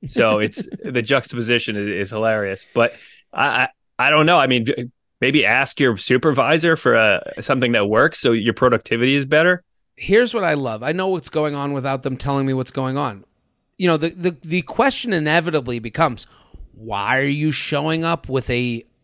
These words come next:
Speaker 2: laptop that isn't charged?" And it's because I was in bed with my computer watching a movie. That's why. And I fell asleep to my computer. I do the same thing. I bring my computer into bed.
Speaker 1: Sure.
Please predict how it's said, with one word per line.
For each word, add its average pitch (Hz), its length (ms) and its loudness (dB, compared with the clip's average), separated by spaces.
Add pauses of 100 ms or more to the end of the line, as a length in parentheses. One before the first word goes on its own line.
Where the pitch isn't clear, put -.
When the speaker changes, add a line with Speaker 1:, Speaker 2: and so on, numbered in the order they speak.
Speaker 2:
laptop 127 760 -2
that 170 180 2
isn't 180 320 0
charged?" 190 680 -4
And 175 160 -2
it's 180 120 -4
because 175 480 -2 (640)
I 202 240 4
was 226 260 -2
in 220 160 -2
bed 156 480 4
with 139 220 0
my 143 180 2
computer 123 720 -2
watching 117 480 -4
a 113 60 -8
movie. 95 480 -10
That's 147 320 0
why. 107 220 0
And 110 140 -10
I 123 120 -2
fell 165 320 0
asleep 180 420 -4
to 180 140 -6
my 180 140 0
computer. 160 360 -4 (340)
I 226 140 2
do 269 140 2
the 233 100 4
same 214 240 2
thing. 202 220 -4
I 151 260 4
bring 175 260 2
my 208 120 4
computer 208 360 2
into 233 160 2
bed. 151 160 2
Speaker 1:
Sure. 123 260 4